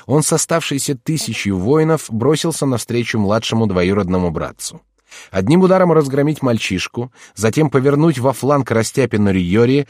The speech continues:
смять, растоптать его и развернуться фронтом на запад.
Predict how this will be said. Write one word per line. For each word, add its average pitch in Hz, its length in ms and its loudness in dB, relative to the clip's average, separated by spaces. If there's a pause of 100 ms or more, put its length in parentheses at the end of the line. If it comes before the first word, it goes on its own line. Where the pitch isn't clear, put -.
(140)
смять, 151 580 0
растоптать 131 720 -2
его 156 280 2 (200)
и 170 100 0
развернуться 151 600 4
фронтом 117 440 0
на 101 120 0
запад. - 580 -6